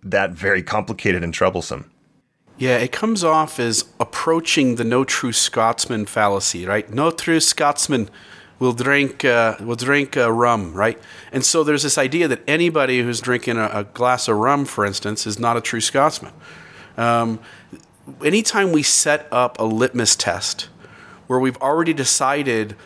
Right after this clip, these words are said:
Speaker 2: like, if you do this honestly, if you do this thoroughly, if you do your research, here's the conclusion you will come to, then you've not made any safe space for somebody to have a spiritual experience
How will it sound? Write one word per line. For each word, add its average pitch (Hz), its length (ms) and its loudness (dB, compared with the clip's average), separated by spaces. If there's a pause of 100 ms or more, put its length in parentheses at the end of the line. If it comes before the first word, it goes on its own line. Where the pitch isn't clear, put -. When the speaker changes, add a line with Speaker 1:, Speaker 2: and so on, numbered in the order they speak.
(220)
Speaker 2:
like, 113 260 0
if 175 260 0
you 170 140 0
do 147 220 2
this 139 260 2
honestly, 120 600 2 (100)
if 139 300 -2
you 143 120 0
do 131 220 2
this 117 260 0
thoroughly, 117 640 0
if 143 320 0
you 147 140 0
do 135 180 4
your 127 200 2
research, 113 640 0 (320)
here's 147 400 2
the 143 100 2
conclusion 123 640 0
you 117 120 0
will 104 140 -2
come 123 300 0
to, - 300 -8 (720)
then 139 160 2
you've 156 220 0
not 175 220 0
made 135 360 0
any 160 260 0
safe 117 400 0
space 120 720 0 (480)
for 139 220 0
somebody 143 580 2
to - 240 -4
have 123 560 2
a 107 80 -4
spiritual 135 640 0
experience 143 840 0